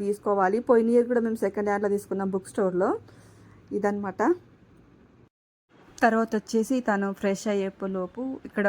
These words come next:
పొంగనాలు వేద్దామనేసి పొంగనాల ప్యాన్ అయితే పెడుతున్నాను. ఇదైతే నాన్ స్టిక్ దండి, నేను దీన్ని డిమార్ట్లో తీసుకున్నాను. డిమార్ట్లో నాన్ స్టిక్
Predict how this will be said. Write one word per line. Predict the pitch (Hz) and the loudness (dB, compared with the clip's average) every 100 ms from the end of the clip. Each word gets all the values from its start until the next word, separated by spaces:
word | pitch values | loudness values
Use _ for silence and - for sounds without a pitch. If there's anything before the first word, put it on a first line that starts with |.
| 196 | 0
పొంగనాలు | 196 196 196 190 | -2 -2 -2 -2
వేద్దామనేసి | 190 175 175 190 185 175 - 226 196 - - - - | -2 -4 -6 -4 -4 -4 -4 -6 -6 -10 -20 -8 -2
పొంగనాల | 202 202 190 | 0 0 -2
ప్యాన్ | 190 180 180 | -4 -4 -2
అయితే | 175 | -4
పెడుతున్నాను. | 190 180 175 185 180 175 214 - - - | -6 -8 -8 -8 -6 -8 -10 -16 -14 -4
ఇదైతే | 196 190 214 | -2 0 -2
నాన్ | 202 170 175 | 0 0 0
స్టిక్ | - 214 208 | -4 -6 -2
దండి, | 196 185 196 | -2 -2 -6
నేను | 208 196 185 185 196 | -4 -4 -4 -4 -6
దీన్ని | 190 190 180 | -4 -4 0
డిమార్ట్లో | 190 190 196 208 | 0 0 -2 -2
తీసుకున్నాను. | 196 196 - 185 175 180 277 - - - 285 202 | -2 -4 -8 -10 -8 -8 -10 -14 -20 -20 -8 0
డిమార్ట్లో | 240 240 247 254 247 254 | 2 2 0 0 0 2
నాన్ | 226 220 220 | 2 0 -2
స్టిక్ | 254 233 | -6 -6